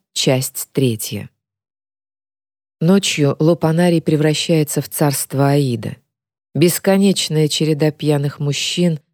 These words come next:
дым, сажа, громкая брань, звон бьющейся посуды, всхлипы Дидоны, едкий запах настойки, которой подмывается Виктория,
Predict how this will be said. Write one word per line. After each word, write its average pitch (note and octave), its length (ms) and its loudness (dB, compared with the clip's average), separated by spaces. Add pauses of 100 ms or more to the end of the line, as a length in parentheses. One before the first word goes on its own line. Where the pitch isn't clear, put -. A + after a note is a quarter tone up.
(140)
дым, C#3+ 540 0
сажа, D3 640 -2
громкая D3+ 580 0
брань, C#3 480 0 (380)
звон E3 360 2
бьющейся F#3+ 560 2
посуды, E3 720 -2 (220)
всхлипы C#3+ 500 -2
Дидоны, C3 680 -2 (540)
едкий G3+ 420 2
запах F#3+ 400 2
настойки, D3+ 640 0
которой C3+ 380 0
подмывается C3 760 0
Виктория, A#2+ 640 -2